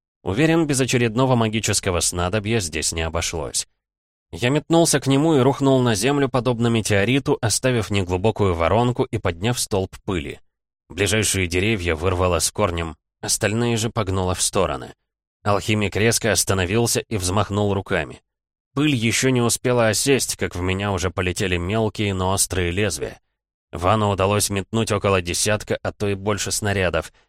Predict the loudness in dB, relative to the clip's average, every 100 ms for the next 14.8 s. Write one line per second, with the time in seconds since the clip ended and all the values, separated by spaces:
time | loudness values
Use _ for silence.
0 | _ -6 0 0 0 0 0 0 -2 0
1 | -2 -2 -2 -2 -2 -2 0 0 0 -2
2 | -2 -4 -4 -2 -2 -4 -6 -6 -6 -8
3 | _ _ -8 -4 -2 0 0 -2 -2 -2
4 | -2 -2 -2 -4 -12 -16 _ _ _ _
5 | _ _ _ _ -6 -2 0 0 -2 -2
6 | -2 2 2 2 -2 -8 _ _ -4 -2
7 | -2 -4 -4 -4 -4 -2 -2 -2 -4 -6
8 | -2 -4 -4 -4 -2 -2 -2 -2 -2 -4
9 | -4 -6 -10 _ _ _ _ _ -4 0
10 | 0 2 4 4 4 4 4 2 2 2
11 | 2 4 2 2 0 0 -2 -2 -8 _
12 | _ _ _ -10 -2 0 2 0 0 -2
13 | 0 2 2 2 2 2 2 0 -2 -2
14 | -2 -2 0 0 0 -4 -6 -6